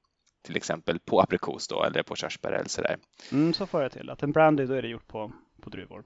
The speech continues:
Speaker 1: För det där har jag förstått att det skiljer sig också lite grann just med apricot brandy mellan E U och U S A till exempel. Att i U S A så är det mycket hårdare reglerat vad som får kallas för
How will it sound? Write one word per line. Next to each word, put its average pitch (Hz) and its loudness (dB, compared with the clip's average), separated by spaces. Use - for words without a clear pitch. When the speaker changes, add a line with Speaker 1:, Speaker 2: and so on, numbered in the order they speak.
Speaker 1:
För - -4
det 117 2
där 135 10
har 139 10
jag 143 6
förstått 110 -2
att 104 -2
det 107 -6
skiljer 131 0
sig 90 -2
också - -6
lite - -8
grann 85 2
just 95 -6
med 95 -2
apricot 90 -6
brandy 85 0
mellan 85 2
E 87 -6
U 92 -4
och - -8
U 90 -8
S - -8
A 120 2
till - -4
exempel. - -4
Att - -4
i - -10
U 87 -8
S - -8
A 101 -2
så - -8
är 85 0
det 85 -6
mycket 87 -14
hårdare 85 0
reglerat 104 2
vad 85 -4
som 85 -14
får - -20
kallas 101 4
för 82 -2